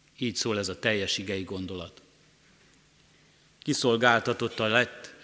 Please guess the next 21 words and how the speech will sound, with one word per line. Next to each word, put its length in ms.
kiszolgáltatottja 1040
lett 460
e 100
világ 360
minden 300
hatalmasságának 1200
Krisztus. 540
Úgy, 200
ahogyan 460
sokszor 460
mi 120
magunk 420
is 160
azok 360
vagyunk, 420
és 80
annak 320
érezzük 460
magunkat. 600
Megüresítette 920
önmagát, 680